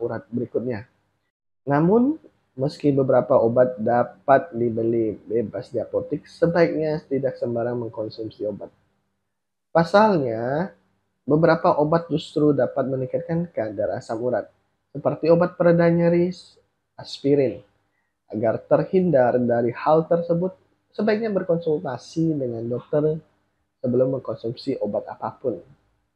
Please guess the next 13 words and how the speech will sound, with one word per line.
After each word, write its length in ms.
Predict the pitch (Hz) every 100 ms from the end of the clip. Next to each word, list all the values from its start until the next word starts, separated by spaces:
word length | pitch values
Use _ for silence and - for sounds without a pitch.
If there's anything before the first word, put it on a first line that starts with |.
| _ _ - - -
Yang 160 | 170 190
ketujuh, 680 | 190 180 175 185 185 185 156
bekali 400 | 127 131 127 131
diri 400 | 135 131 135 135
dengan 320 | 127 120 123 127
langkah-langkah 920 | 131 160 175 180 180 175 175 170 170 165
mengatasi 760 | 143 127 104 - 113 - 135 131
gejala 480 | 120 110 110 117 -
asam 400 | 151 - 156 165
urat. 160 | 143 - - _ _ _ _ _ _ _ _ _ _
Selain 320 | 208 233 233
mengkonsumsi 560 | 226 220 220 220 -
obat, 400 | 220 180 131 -